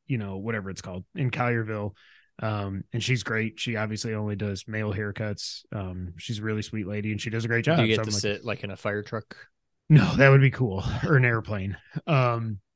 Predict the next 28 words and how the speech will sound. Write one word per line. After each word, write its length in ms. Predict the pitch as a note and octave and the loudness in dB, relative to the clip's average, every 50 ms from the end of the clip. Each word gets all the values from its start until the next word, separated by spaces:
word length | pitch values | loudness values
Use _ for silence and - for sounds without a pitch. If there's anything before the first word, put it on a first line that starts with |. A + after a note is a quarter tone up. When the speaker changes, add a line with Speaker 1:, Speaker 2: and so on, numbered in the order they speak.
| _ _ _ _ _ _ _ _ _ - | _ _ _ _ _ _ _ _ _ -2
Speaker 1:
but 140 | D3 D3 D3+ | 0 2 2
no, 160 | D#3 D#3+ C#3+ | 2 2 2
she's 240 | B2+ - D#3 C#3+ A2+ | 2 2 2 2 4
great. 360 | - E3 E3+ D#3+ C#3+ - - | 4 6 6 6 6 4 2
And, 300 | C#3+ C3 C3 C3 C3 - - | 2 2 2 2 0 0 2
like, 220 | E3 E3 D#3 A#2 | 2 2 2 2
forever, 640 | A#2 - - E3+ E3 - E3 D#3+ F#3 F3+ F3+ D3 C3+ | 0 2 4 4 4 6 4 4 4 6 6 4 4
for, 140 | - D3+ D3 | 4 4 2
like, 180 | D3 C3+ - | 2 2 4
thirty-five 480 | - F3 F3+ F#3 F3+ - F#3 F3 E3 D#3+ | 6 6 6 6 4 2 4 4 4 6
years 160 | D#3+ E3 D3 | 6 4 4
of 60 | D3+ C#3+ | 4 2
my 80 | C#3 | 0
life, 320 | B2+ B2 B2 A#2 A2 - G#2+ | 2 2 0 0 -2 -4 -8
I 60 | G#2 | -10
think, 280 | - B2 A2+ G2+ - - _ _ _ _ _ _ - | -8 -8 -8 -8 -10 -16 _ _ _ _ _ _ 0
like, 140 | C#3 C3+ C3 | 2 4 6
I 80 | B2+ | 6
would 120 | C#3 C#3+ C3 | 6 6 6
just 160 | C#3+ C3+ - | 4 2 4
go 80 | D3+ C#3+ | 2 2
to 60 | B2+ | 2
Supercuts 540 | - - C#3 A#2 B2+ A#2 - A#2 A2+ - - | 2 2 2 2 0 -2 -2 -2 -4 -4 -6
or 60 | A#2 A2 | -8 -8
Sport 280 | - - B2+ A#2+ A#2 | -6 -4 -4 -4 -4
Clips 200 | - A#2+ - - | -4 -6 -4 -4
or 60 | B2 | -4
whatever, 380 | A2+ A#2+ A#2 A2+ A2+ G#2 G#2 G#2 | -2 -2 -2 -2 -2 -4 -6 -8